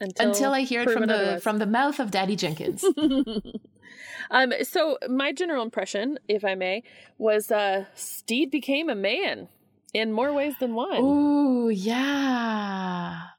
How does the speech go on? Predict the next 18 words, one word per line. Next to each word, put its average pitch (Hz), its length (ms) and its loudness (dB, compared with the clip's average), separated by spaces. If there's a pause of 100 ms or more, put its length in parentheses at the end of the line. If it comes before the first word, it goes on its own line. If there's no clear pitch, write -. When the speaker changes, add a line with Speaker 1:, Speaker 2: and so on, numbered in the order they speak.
(140)
Speaker 2:
Oh, 302 320 4
Speaker 1:
Yeah. 294 60 2
Speaker 2:
but 220 180 2
what 277 180 0
kind 285 320 -2
of 269 100 -2
man? 202 220 0
Oh 311 200 2
my 190 160 -2
God. 233 600 2
Ooh, 427 300 4
I 254 100 6
have 330 160 2
so 349 180 0
many 349 180 4
questions 339 580 2
and 233 220 2
thoughts. 285 880 2